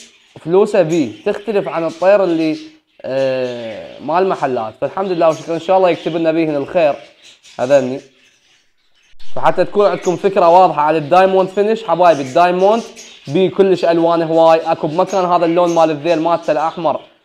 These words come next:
يجي، آه، أصفر أو برتقالي، آه، أسعاره من مية وخمسين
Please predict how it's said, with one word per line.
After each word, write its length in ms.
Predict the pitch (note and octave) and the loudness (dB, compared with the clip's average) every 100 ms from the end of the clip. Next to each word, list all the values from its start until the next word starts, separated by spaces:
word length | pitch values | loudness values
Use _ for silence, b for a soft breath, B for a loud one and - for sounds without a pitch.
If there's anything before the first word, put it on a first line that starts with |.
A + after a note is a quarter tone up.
| _ - | _ -2
يجي، 260 | D#3 C#3+ | 0 0
آه، 840 | D#3+ E3 E3 D#3 D3+ C#3 A2 - D#3+ | 0 0 2 2 2 0 -6 -4 -2
أصفر 420 | F3 - D3+ - - | -2 0 0 0 -4
أو 100 | C3+ | -4
برتقالي، 680 | C3+ C3 C3+ D#3+ D#3 B2+ B2+ - _ _ _ _ _ - | -4 -6 0 4 4 4 -6 -12 _ _ _ _ _ -8
آه، 880 | C3+ D3 C#3+ C#3 C#3 C#3 C3 - - | 0 4 6 6 6 4 0 -4 -6
أسعاره 640 | D3+ E3 D3+ F#3+ G#3+ F3+ | -6 -4 2 6 8 6
من 460 | E3+ G3+ F#3 B2+ E3 | 2 0 -4 -6 -2
مية 200 | G3 G3+ | 2 4
وخمسين 680 | F3+ F#3+ F#3 F#3 G#3 G#3+ | 2 0 -4 -4 -6 -6